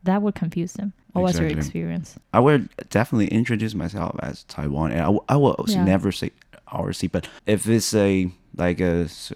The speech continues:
Speaker 2: social events, it's more like people gathering in a,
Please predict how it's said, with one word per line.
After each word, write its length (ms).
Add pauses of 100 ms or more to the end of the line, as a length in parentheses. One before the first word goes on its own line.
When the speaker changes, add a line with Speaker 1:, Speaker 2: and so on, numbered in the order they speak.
(120)
Speaker 2:
social 520
events, 580
it's 100
more 240
like 180
people 280
gathering 560
in 180
a, 260